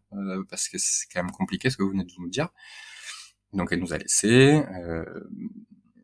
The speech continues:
on s'est serré dans les bras, très fort, euh, et, et après, la doc est revenue, et où là, du coup, on nous a expliqué le protocole. Donc, on a dit, bon, ben voilà, c'est, euh, vous allez prendre, du coup, des, des pilules, puisqu'il faut que vous accouchiez. Donc, euh, ces, ces,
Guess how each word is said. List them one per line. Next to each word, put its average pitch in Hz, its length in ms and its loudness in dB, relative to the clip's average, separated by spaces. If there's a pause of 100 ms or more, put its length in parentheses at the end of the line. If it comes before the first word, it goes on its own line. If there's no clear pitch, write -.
(100)
on 98 80 -2
s'est - 140 0
serré 90 260 2
dans 82 140 -2
les - 100 -12
bras, 92 300 -4
très - 240 -2
fort, - 420 -6 (240)
euh, 95 580 -4 (800)
et, 98 540 -2
et 95 60 2
après, - 220 0
la 95 100 6
doc 104 260 4
est 98 40 4
revenue, 113 680 8
et 90 320 2
où 90 80 -2
là, 98 100 6
du 101 100 4
coup, 104 120 0
on 101 60 6
nous 95 80 2
a - 20 0
expliqué 95 300 -4
le - 40 -8
protocole. 98 420 -4 (120)
Donc, 92 140 -20
on 92 60 -20
a 87 100 -20
dit, 95 100 -14
bon, 87 160 -12
ben - 160 -16
voilà, 82 220 -10 (340)
c'est, - 440 0
euh, 85 340 2 (800)
vous 98 100 2
allez 95 120 4
prendre, 101 200 0
du 92 80 -2
coup, - 140 -6
des, 87 220 -2
des 85 100 -8
pilules, 135 320 0
puisqu'il - 280 -8
faut - 140 -10
que 87 140 -10
vous 90 160 -2
accouchiez. 90 420 -2
Donc, 87 260 -10
euh, 85 60 -4
ces, 85 420 0
ces, - 280 -4